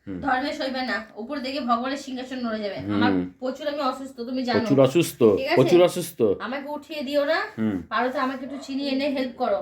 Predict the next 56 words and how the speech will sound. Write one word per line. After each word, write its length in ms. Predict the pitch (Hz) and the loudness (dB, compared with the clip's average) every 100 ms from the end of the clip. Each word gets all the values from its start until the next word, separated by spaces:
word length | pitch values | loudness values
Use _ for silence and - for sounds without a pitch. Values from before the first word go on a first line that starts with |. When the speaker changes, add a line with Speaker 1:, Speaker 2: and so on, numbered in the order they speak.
| - | 0
Speaker 1:
হ্যাঁ। 220 | 107 90 - - | 0 0 -2 -4
Speaker 2:
ভগবানের 400 | 262 247 269 285 | -2 -2 0 -2
খাতায় 220 | 285 277 294 | -2 -2 -2
যদি 120 | 277 | -2
ভালো 180 | 240 247 | -2 -2
নাম 140 | 277 277 | 0 -2
রাখতে 220 | 262 269 | -2 -2
চাও, 160 | 320 381 | -2 0
বউয়ের 240 | 254 254 | 0 0
সেবা 280 | 254 254 233 | -2 -4 -4
করো। 180 | 226 196 | -6 2
Speaker 1:
আমার 280 | 127 139 175 | 6 8 8
Speaker 2:
ভগবানের 80 | 151 | 6
Speaker 1:
দরকার 260 | 165 185 | 4 4
নেই, 120 | 190 | 2
Speaker 2:
খাতায়। 80 | 180 | 4
Speaker 1:
তোমার 180 | 160 175 | 6 6
মতো 180 | 175 180 | 4 4
লোকের 200 | 170 170 | 4 4
সেবা 220 | - 160 165 | 2 6 6
আমি 120 | 170 | 6
করবো 220 | 170 170 | 6 6
না, 60 | 160 | 6
তো 80 | 147 | 6
Speaker 2:
বউ 60 | |
Speaker 1:
সেবা 140 | 160 156 | 4 6
ছেড়ে 200 | 165 165 | 6 8
Speaker 2:
না, 40 | |
Speaker 1:
দিয়েছি 200 | 156 139 | 6 4
তো। 160 | 117 107 98 | 2 2 0
Speaker 2:
বউ 220 | 233 269 302 | -4 -8 -10
যদি 200 | 277 294 | -12 -14
ঘরে 240 | 247 240 277 | -10 -6 -6
না 120 | 269 | -6
থাকে 220 | 269 330 | -8 -8
না, 140 | 415 415 | -6 -4
Speaker 1:
হুম। 160 | 269 233 | -4 -2
Speaker 2:
মনে 240 | 202 247 | -2 -2
হবে 360 | 254 262 262 233 185 180 _ _ _ _ _ | -2 -4 -4 -4 -6 -10 _ _ _ _ _
মানে 180 | 214 220 | -10 -6
মা, 160 | 220 214 240 - | -4 -2 -4 -6
মা 160 | 226 240 | -4 -4
ছাড়া 300 | 247 240 233 | -2 -2 -2
বাচ্চা 340 | 220 208 - 233 | -2 -6 -8 -12
যেরকম 260 | 240 262 | -10 -10
থাকে, 320 | 240 220 - 311 | -10 -12 -10 -8
সেরকম 180 | - 113 | -4 2
Speaker 1:
হ্যাঁ। 200 | 110 101 | 2 2
Speaker 2:
বাছুর 300 | 90 - 330 | -2 -6 -10
বাছুর 240 | 285 - 214 | -8 -10 -12
বলে 180 | 202 | -10
মনে 240 | 190 - - | -12 -16 -18
হবে। 140 | - | -8
Speaker 1:
ও, 100 | 101 104 | 2 6
Speaker 2:
এটা 220 | 101 104 | 6 6
জানো 140 | 101 | 6